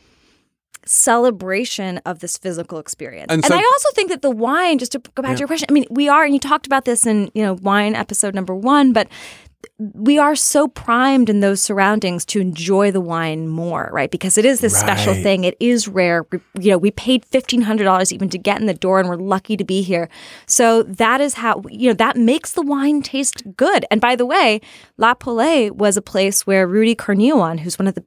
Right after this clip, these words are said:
Speaker 1: biggest wine forgers, the first person to be convicted of wine fraud in the U S,
Speaker 2: And by the way,
Speaker 1: passed
Speaker 2: watch
Speaker 1: off
Speaker 2: the documentary
Speaker 1: It's great,
Speaker 2: about him
Speaker 1: Sour
Speaker 2: on, on
Speaker 1: Grapes.
Speaker 2: Netflix. It's awesome.
Speaker 1: That's great. But he passed off a lot of his fakes at La Paulée. And I think that,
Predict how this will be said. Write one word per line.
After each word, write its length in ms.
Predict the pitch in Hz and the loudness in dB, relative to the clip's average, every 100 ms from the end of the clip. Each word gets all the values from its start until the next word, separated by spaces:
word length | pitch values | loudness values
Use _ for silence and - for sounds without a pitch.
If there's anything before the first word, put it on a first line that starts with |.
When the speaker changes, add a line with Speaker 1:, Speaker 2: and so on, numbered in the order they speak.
| - | 0
Speaker 1:
biggest 360 | 247 233 226 220 | 2 4 2 2
wine 260 | 202 226 | 2 2
forgers, 300 | 208 175 165 | 2 0 -2
the 100 | 175 | -6
first 320 | - 208 214 | -2 -2 0
person 220 | - 214 202 | 0 -2 -2
to 20 | |
be 80 | 175 | -4
convicted 460 | - 170 180 180 | -6 -8 -8 -6
of 120 | 165 156 | -8 -6
wine 300 | 165 190 214 | -4 -2 -2
fraud 300 | - 156 160 | -4 -6 -6
in 60 | |
the 80 | 165 | -6
U 100 | 175 | -4
S, 220 | 262 202 - | -4 -4 -6
Speaker 2:
And 120 | 147 | -2
by 120 | 143 151 | 0 2
the 60 | |
way, 100 | 143 | 2
Speaker 1:
passed 200 | 127 139 | 2 2
Speaker 2:
watch 120 | 151 170 | 2 4
Speaker 1:
off 180 | 247 | 2
Speaker 2:
the 60 | 165 | 2
documentary 680 | 120 139 131 127 107 113 147 | 0 0 0 -2 -2 -2 0
Speaker 1:
It's 20 | |
great, 100 | 135 - | 2 2
Speaker 2:
about 60 | 143 | 2
him 160 | 156 | 2
Speaker 1:
Sour 180 | 220 220 | 2 4
Speaker 2:
on, 40 | 220 | 2
on 60 | |
Speaker 1:
Grapes. 280 | 214 120 123 | 2 2 2
Speaker 2:
Netflix. 480 | 120 - 135 117 - | 0 -2 -4 -4 -8
It's 140 | 104 - | -10 -8
awesome. 360 | 196 92 - 214 | -4 -4 -4 -6
Speaker 1:
That's 80 | 78 | 0
great. 340 | 220 208 - - - | 0 0 -2 -14 -4
But 100 | 247 | -2
he 160 | 285 302 | 0 -2
passed 420 | - 262 262 - | -2 -2 0 2
off 220 | 214 220 | 2 0
a 40 | |
lot 200 | 220 175 | -2 -2
of 100 | 185 | -2
his 180 | 190 - | -6 -10
fakes 400 | - 254 349 - - | -2 -2 -2 -4 -6
at 140 | 165 | -4
La 160 | 160 160 | -4 -4
Paulée. 420 | - 190 247 226 | -6 -6 -4 -4
And 140 | - 208 | -2 0
I 100 | 208 | 2
think 260 | 254 262 | 2 0
that, 160 | 254 | 0